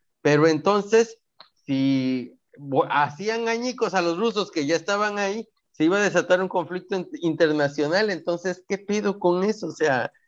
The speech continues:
eso también quedó así como que, pues, ah, ah, ¿para dónde va todo esto, no? Eh, ahora, eso me re-, me resaltó más justamente de lo que tú dices. Si tomamos en cuenta que inició con Casino Royale y con la de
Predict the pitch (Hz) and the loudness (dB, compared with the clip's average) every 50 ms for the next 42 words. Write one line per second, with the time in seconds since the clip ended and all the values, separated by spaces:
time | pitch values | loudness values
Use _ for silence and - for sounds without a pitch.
0 | _ _ _ _ _ - 196 185 - 208 180 175 165 185 196 202 196 202 180 180 | _ _ _ _ _ -8 -6 -4 -2 -2 -2 0 -2 -2 -2 -2 0 0 2 2
1 | 185 190 180 185 202 185 - 190 185 175 165 151 165 - - 147 135 143 139 139 | 2 2 0 -2 -6 -8 -6 -4 -2 -2 -4 -4 -6 -4 -4 -4 -4 -4 -4 -4
2 | 139 135 139 - - 131 120 123 123 117 113 110 107 104 104 95 - - - 117 | -4 -4 -4 -4 -2 0 0 0 0 0 0 0 0 0 -2 -4 -4 -6 -4 -2
3 | 113 110 110 107 104 104 101 101 104 101 107 - _ _ _ _ _ _ - - | -2 0 0 0 -2 -2 -2 -4 -4 -6 -6 -8 _ _ _ _ _ _ -10 -8
4 | 95 95 101 104 104 120 143 180 185 175 165 147 147 147 147 151 165 151 135 131 | -4 -2 0 2 4 4 4 4 4 2 2 4 4 2 0 0 -2 -2 0 0
5 | 123 127 131 127 131 - - 107 104 117 139 180 185 - _ _ _ _ _ _ | 0 0 0 -2 -6 -10 -10 -10 -8 -6 -6 -8 -8 -10 _ _ _ _ _ _
6 | _ - - - - - _ _ - 160 160 170 156 139 123 - - _ _ _ | _ -16 -14 -14 -14 -16 _ _ 2 4 6 6 6 4 4 2 -4 _ _ _
7 | _ _ _ - 151 156 147 214 220 226 233 226 214 196 180 160 151 131 120 131 | _ _ _ -4 -2 -2 2 2 4 4 6 6 4 4 4 2 0 -2 -4 -8
8 | 135 135 143 147 151 151 151 143 139 147 151 - 143 147 151 151 143 147 147 147 | -8 -4 -2 0 2 2 2 0 0 -2 -4 -4 -4 -4 -4 -4 -4 -6 -6 -4
9 | 151 139 131 131 - 175 170 175 175 170 190 190 - - 180 180 - 180 165 170 | -4 -4 -4 -4 -2 -2 0 0 2 0 0 0 -2 -8 -10 -8 -6 -6 -6 -4
10 | 165 165 190 175 156 156 - 127 123 123 120 117 - - 117 - 135 139 147 185 | -2 -2 -2 -2 -2 -4 -6 -4 -2 0 0 -2 -2 -4 -6 -2 -2 -2 0 0
11 | 202 190 - 135 110 - - _ _ _ _ _ _ _ _ _ _ - 135 - | -2 -2 -4 -4 -6 -6 -10 _ _ _ _ _ _ _ _ _ _ -16 -8 -2
12 | - 151 147 147 156 147 147 165 180 202 214 196 220 202 185 208 214 220 214 214 | 0 0 2 4 6 6 6 6 6 4 4 4 2 2 4 4 4 4 4 2
13 | 175 135 - 135 135 135 139 135 131 131 - 156 160 170 185 175 180 180 165 151 | 0 2 4 4 6 6 6 6 4 2 2 4 6 6 6 4 2 0 0 0
14 | 143 135 127 131 127 127 117 - - 147 151 160 170 165 170 175 165 151 175 180 | 0 0 -2 -2 -2 -4 -4 -4 -4 -2 0 0 2 2 2 2 2 4 4 4
15 | 180 180 180 165 - - 147 127 123 120 117 113 113 113 110 110 110 107 107 104 | 4 4 2 -2 -4 -4 -4 -2 0 0 -2 0 -2 -2 -4 -4 -4 -6 -8 -10
16 | 104 - | -12 -14